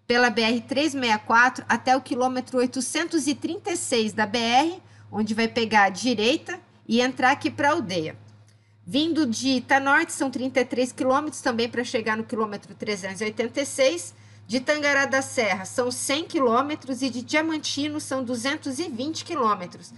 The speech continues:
Então, dá uma olhadinha no manual, aqui a gente explica certinho como chegar lá. Teremos placas de sinalização aqui no quilômetro tre-, é, oitocentos e trinta e seis, também vamos ter staff aqui informando onde entra.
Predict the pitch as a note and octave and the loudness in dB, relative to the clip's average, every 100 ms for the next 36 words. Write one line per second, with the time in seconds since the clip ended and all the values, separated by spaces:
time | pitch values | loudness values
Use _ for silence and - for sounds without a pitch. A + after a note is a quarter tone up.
0 | - - _ - A3+ A3+ B3+ B3+ B3+ C4 | -20 -20 _ -6 -4 2 2 6 6 6
1 | B3+ A3+ G#3+ A3 G#3+ G3+ F#3 F#3 F#3 C4+ | 4 2 0 -2 -2 -2 -2 2 4 4
2 | B3+ B3 G#3+ G#3 - - G#3+ G#3+ F3 - | 4 0 -6 -6 -10 -6 -4 -2 -6 -6
3 | - - A#3 A3+ A#3 G#3+ - F#3+ G3+ - | -6 -2 -2 -2 -8 -8 -8 -8 -6 -8
4 | F#3+ E3+ E3 F#3+ C4 - - - - - | 0 4 4 4 0 -12 -20 -20 -20 0
5 | B3+ B3 B3+ B3+ A#3 - - C4+ D4 D4 | 4 6 6 4 -2 -4 4 6 6 4
6 | D4 A#3+ B3 - A#3 G#3+ G#3+ G3+ - A#3+ | -2 0 -4 -4 -4 -6 -2 -4 -2 -4
7 | A#3+ A3 C4 C4+ C4 A3 G#3+ G3+ F3+ - | -4 -4 -4 -4 -4 -4 -4 -8 -12 -14
8 | E3+ F3 F3 F#3 F#3 G#3 G3 F#3+ - F#3+ | -10 -6 -4 -4 -6 -6 -6 -8 -10 -10
9 | F#3+ D#3+ - A#3+ A#3 G#3+ G#3 G3+ G3+ - | -8 -8 0 0 0 -4 -4 -6 -10 -10
10 | F#3 - F#3 F#3 F#3 E3+ - G#3+ G3 F3+ | -10 -2 0 0 -2 -8 -8 -8 -8 -8
11 | F#3 F3+ F3 F3 - D3+ F#3 B3+ C4+ C4+ | -8 -10 -10 -12 -6 -4 -2 -2 -2 -2